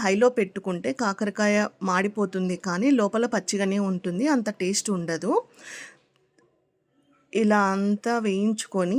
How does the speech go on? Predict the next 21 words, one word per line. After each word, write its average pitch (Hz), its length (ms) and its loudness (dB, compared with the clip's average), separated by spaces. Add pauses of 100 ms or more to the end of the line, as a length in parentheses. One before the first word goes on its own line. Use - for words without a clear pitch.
(140)
పక్కకు 208 360 -2
తీసుకొని 196 440 -2
పెట్టుకోవాలి. 175 680 -2 (840)
తరువాత 208 480 2 (480)
ఈ - 20 4 (340)
ఆయిల్ 247 260 2 (100)
మొత్తాన్ని 214 540 0 (100)
పక్కకు 214 420 -4 (300)
వేరే 202 260 4 (120)
స-, - 80 -10 (120)
తీసుకొని 190 480 0 (1160)
అడుగున 247 340 4 (140)
కొంచెం 208 260 2 (140)
ఆయిల్ 240 220 2 (100)
ఉంచుకొని 190 520 -2 (1000)
మనం 220 240 2
ముందుగా 214 380 4 (560)
చేసి 202 300 2
పెట్టుకున్న 190 460 -2 (440)
ఈ 214 40 2 (500)
ఎల్లిపాయ 208 360 2